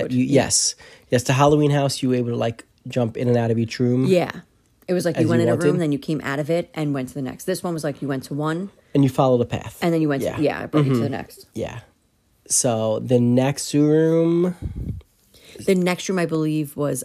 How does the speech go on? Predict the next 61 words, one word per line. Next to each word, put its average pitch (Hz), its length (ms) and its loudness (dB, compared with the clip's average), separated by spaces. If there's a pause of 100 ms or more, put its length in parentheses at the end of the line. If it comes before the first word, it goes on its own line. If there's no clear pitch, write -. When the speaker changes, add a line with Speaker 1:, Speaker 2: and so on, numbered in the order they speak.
Speaker 2:
I 131 220 2
just 139 200 -6
call 147 140 -4
it 127 60 -6
the - 120 -10
elf 127 220 -4
room. 165 260 -6 (420)
Speaker 1:
No, 151 220 2
wasn't 127 340 2
it 139 40 2
the - 20 -2
beach 135 400 -6 (840)
scene? 147 420 -4 (140)
Speaker 2:
No, 160 400 -6
I 151 60 -6
think 156 100 -6
it - 20 -4
was 151 100 -6
the - 120 -14
elf 143 180 -12
room. 156 100 -12
Speaker 1:
Yeah, 131 300 2
okay. 120 260 -2 (280)
Speaker 2:
Yeah, 143 160 -8
I 147 60 -4
think. - 280 -12
Speaker 1:
You 165 120 2
might 151 180 4
be 110 80 -6
right, - 220 -10
yeah. 107 240 -4 (260)
All 156 80 -4
right. 127 160 -6 (120)
Speaker 2:
I'm 147 160 -6
right. - 180 -14 (440)
Speaker 1:
Okay. - 260 -12 (220)
Speaker 2:
<laughs> 190 380 2 (420)
No, 170 160 -2
so 170 240 2
it - 40 0
was, 156 180 -4
uh, 151 100 -2
you 147 180 -2
walked 156 220 -4
in, 151 40 -4
it - 20 -4
was 139 80 -6
like 135 120 -8
a - 40 -20
kitchen 170 480 -8 (680)
Speaker 1:
Right. 113 160 -4
Speaker 2:
area, 170 280 0
like 165 100 -2
a, 165 80 -2 (100)
or 180 60 -2
maybe 190 160 -4
like 233 140 -6
a 151 40 -4
dining 135 220 -4
room 135 100 -2
table. 143 480 -8